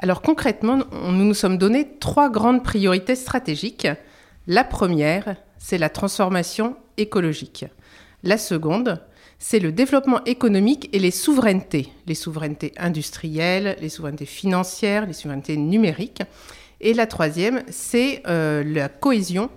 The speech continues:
sociale et territoriale, dont on met le logement, le transport, tout ce qui fait le développement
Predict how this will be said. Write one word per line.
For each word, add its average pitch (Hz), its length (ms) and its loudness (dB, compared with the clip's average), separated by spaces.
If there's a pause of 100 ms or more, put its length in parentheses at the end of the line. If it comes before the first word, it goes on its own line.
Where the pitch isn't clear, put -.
sociale 226 640 -2
et 160 100 -2
territoriale, 175 760 -2
dont 165 160 -6
on 156 60 -2
met 139 140 -4
le 143 120 -6
logement, 147 460 -4
le 170 160 -2
transport, 170 680 -6
tout 226 140 -6
ce - 80 -12
qui 175 160 -10
fait 190 280 -4
le 185 140 -4
développement 175 540 -6